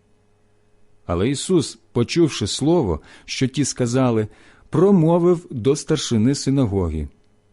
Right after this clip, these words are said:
«Не бійся, тільки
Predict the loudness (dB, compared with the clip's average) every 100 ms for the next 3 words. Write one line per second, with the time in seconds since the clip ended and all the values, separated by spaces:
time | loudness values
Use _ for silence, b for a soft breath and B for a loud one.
0 | _ _ _ _ _ _ -4 2 2 2
1 | 0 0 -2 -8 -8 _ _ _ _ _
2 | _ -4 0 0 -2 0 0 -2